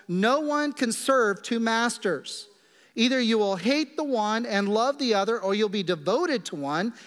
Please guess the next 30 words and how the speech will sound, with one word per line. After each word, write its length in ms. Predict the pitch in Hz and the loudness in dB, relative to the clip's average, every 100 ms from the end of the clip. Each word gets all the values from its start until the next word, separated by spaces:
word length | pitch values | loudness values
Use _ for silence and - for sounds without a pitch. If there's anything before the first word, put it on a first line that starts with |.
| - | -4
and 160 | 262 269 | -2 0
despise 680 | 302 - - 294 311 302 233 | -2 -4 -2 -2 0 0 0
the 140 | 208 | 0
other. 260 | 180 151 127 - - | 0 -2 -8 -14 -8
You 240 | 202 240 254 | 0 0 0
cannot 760 | - - 294 339 320 285 277 | -2 0 2 2 0 0 -2
serve 400 | - 240 220 220 | -2 0 2 2
both 320 | 180 175 160 139 | 0 -2 -2 -2
God 560 | 208 240 277 294 294 - - _ _ | 0 0 0 0 -2 -6 -16 _ _
and 240 | 208 190 202 | -2 0 2
money." 400 | 220 208 151 139 - _ _ _ _ _ _ _ _ - | 2 0 -2 -8 -18 _ _ _ _ _ _ _ _ -10
W-, 260 | 170 190 | -8 -8
both 480 | 202 247 285 311 - - - | 0 2 2 0 -8 -16 -4
require 800 | 226 - - 254 247 208 202 196 - | -4 -4 -2 0 2 2 -2 -6 -6
your 140 | 185 | -4
devotion. 680 | 180 185 175 185 170 135 120 - _ _ _ _ _ _ _ _ _ _ _ - | 0 0 0 0 -2 -8 -14 -18 _ _ _ _ _ _ _ _ _ _ _ 0
And 140 | 214 | 2
whatever 300 | 202 220 277 | 4 4 2
you're 160 | 311 311 | 2 2
devoted 500 | 302 269 320 311 214 | 2 4 4 2 -2
to, 180 | 240 220 | -2 0
the 200 | 208 208 | 2 2
other 280 | 233 285 277 | 2 0 -2
is 140 | 240 | -2
gonna 140 | 269 | -2
be 100 | 247 | -2
the 100 | 233 | 0
one 200 | 226 226 | 0 0
you 80 | 226 | -2
despise. 1000 | 202 202 - 240 247 190 147 - - - | -4 -6 -4 -2 -2 -4 -8 -12 -16 -18